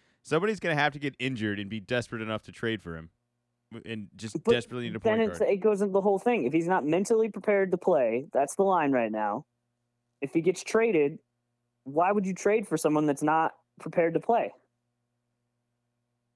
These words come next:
Speaker 1: Why would you trade for anyone that may potentially ever play that card again? Like, why?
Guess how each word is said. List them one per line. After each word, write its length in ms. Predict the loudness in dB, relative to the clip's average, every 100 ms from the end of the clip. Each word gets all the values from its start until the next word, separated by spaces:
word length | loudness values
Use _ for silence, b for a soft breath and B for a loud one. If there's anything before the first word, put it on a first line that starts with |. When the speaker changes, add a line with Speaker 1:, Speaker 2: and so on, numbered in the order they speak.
| _
Speaker 1:
Why 180 | -2 0
would 80 | 0
you 80 | 0
trade 240 | -2 0
for 100 | 0
anyone 300 | -2 0 0
that 160 | -2 -2
may 200 | -2 -2
potentially 480 | -4 -6 -6 -4
ever 140 | -2 -2
play 240 | -2 -4
that 180 | -2 -4
card 340 | -6 -4 -4 -4
again? 320 | -10 -14 -16 _ _ _ _ _ _ _ _ _ _ _ -10
Like, 120 | -4
why? 300 | 0 0 -2